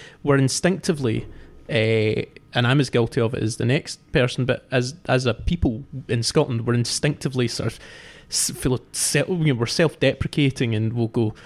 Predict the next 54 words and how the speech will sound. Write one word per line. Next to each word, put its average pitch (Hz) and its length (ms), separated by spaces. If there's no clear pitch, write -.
"Oh, 127 120
you 123 120
know, 113 220
we'll, 123 280
we'll 131 160
see 160 180
how 139 100
it 127 160
works 120 320
out." 123 280
But 143 80
he's 165 200
actually, 139 540
as 123 160
a 120 40
sixteen-year-old, 135 720
gone, 120 180
"Do 120 100
you 147 40
know 143 60
what? 135 180
I 131 100
actually 135 240
want 120 260
to 135 80
be 117 460
the 127 220
best 113 400
in 117 160
my 113 140
position 117 600
in 117 120
the 113 60
world." 113 360
And 165 80
I'm 151 60
sure 247 180
there's 127 180
plenty 131 460
of 110 60
other 139 160
defenders 135 440
out 127 160
there 117 140
who 123 140
believe 113 320
they 117 140
can 127 140
do 120 120
the 117 80
same, 180 260
but 135 220
it's - 240
really 156 340